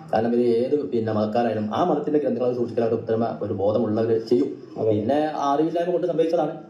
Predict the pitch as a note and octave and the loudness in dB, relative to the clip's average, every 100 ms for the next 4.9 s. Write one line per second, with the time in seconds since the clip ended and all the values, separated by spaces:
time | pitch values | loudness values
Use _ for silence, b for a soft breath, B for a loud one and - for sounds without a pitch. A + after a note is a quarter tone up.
0 | A#2 A#2+ B2+ C3 B2 B2 B2 A#2+ B2+ D3 | -4 -2 -2 -4 -4 -4 -2 0 2 0
1 | C3+ C3 C3+ B2 C3 D#3 E3+ - F#3 E3 | 0 -4 -6 0 2 2 0 -2 2 2
2 | C3 G2+ G#2+ - - E3 D3 D3+ D3 A#2 | 0 -6 -8 -8 -2 0 0 0 0 0
3 | A#2+ C#3 C3 A#2 A#2+ A#2+ A#2+ A#2+ A#2+ A#2 | -2 -4 -4 -2 -2 -2 -2 0 2 0
4 | G#2+ A#2 B2 A2+ A2+ A#2+ - A2+ | 2 0 2 0 2 0 0 -2